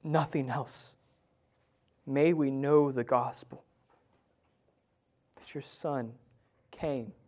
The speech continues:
He lived for us. He died for us.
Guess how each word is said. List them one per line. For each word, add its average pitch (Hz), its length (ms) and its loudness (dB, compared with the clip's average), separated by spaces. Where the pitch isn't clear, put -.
He - 200 -12
lived 147 380 0
for 123 300 -8
us. - 360 -20
He - 140 -14
died 131 380 -4
for - 280 -10
us. - 320 -20